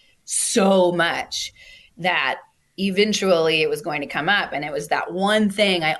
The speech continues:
always wanted to do. And I think, you know, in doing multiple ceremonies with ayahuasca, it kept coming up. But this, there was one ceremony, it was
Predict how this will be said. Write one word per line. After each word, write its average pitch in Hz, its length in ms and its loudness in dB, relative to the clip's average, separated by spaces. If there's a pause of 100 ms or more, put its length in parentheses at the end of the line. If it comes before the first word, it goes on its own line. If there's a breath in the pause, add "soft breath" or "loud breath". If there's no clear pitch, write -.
(120)
always 180 540 2
wanted 151 400 -6
to 151 80 -14
do. 165 380 0
And 143 180 -4 (420 soft breath)
I 208 160 -2
think, 220 360 -4 (260)
you 185 160 -4
know, 160 300 -2 (200)
in 180 480 -2 (300)
doing 196 320 2
multiple 180 360 -2
ceremonies 160 920 -2
with 165 200 -4
ayahuasca, 156 580 0
it 165 200 -2
kept - 300 -6
coming 165 280 -2
up. 165 280 -4
But 147 140 -8
this, 160 380 -8
there 156 100 -2
was 151 160 -4
one 151 220 -6
ceremony, 180 500 0
it 160 120 -8
was 147 360 -8